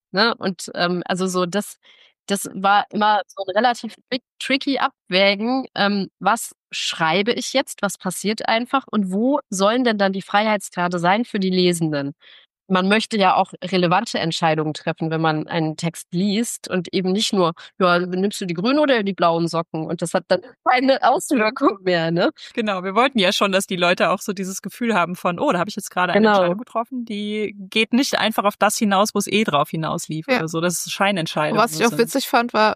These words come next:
Speaker 3: diese, manchmal, dass Entscheidungen einfach nicht, also, äh, bei Christianes Text irgendwie gibt's ja, in diesem Interview gibt's ja einfach so Stellen, wo du gar nicht wirklich entscheiden kannst, sondern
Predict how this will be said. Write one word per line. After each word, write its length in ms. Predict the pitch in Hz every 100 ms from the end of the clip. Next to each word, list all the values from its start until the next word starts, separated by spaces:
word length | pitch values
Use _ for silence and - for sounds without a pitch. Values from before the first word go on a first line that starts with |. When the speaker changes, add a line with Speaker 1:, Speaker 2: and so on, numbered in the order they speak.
| -
Speaker 3:
diese, 260 | 208 220 214
manchmal, 360 | 214 226 - 214
dass 140 | 202
Entscheidungen 380 | 202 - 208 190
einfach 180 | 202 190
nicht, 340 | 208 226 - - - _
also, 400 | - 185 180 180 190 - - - _ _ - _ _
äh, 160 | - 190
bei 520 | 196 185 175 170 165 -
Christianes 520 | - 226 214 180 220
Text 360 | - 202 196 -
irgendwie 480 | 190 196 190 196 - - -
gibt's 200 | 214 -
ja, 140 | 196 - -
in 120 | 202
diesem 220 | 220 208
Interview 480 | 226 262 196 202 202
gibt's 220 | 208 -
ja 80 | 185
einfach 160 | 214
so 120 | - 196
Stellen, 420 | - 190 190 202
wo 60 |
du 80 | 208
gar 180 | 190 185
nicht 140 | 214
wirklich 220 | 208 214 196
entscheiden 380 | 196 214 185 -
kannst, 260 | 202 220
sondern 140 | 220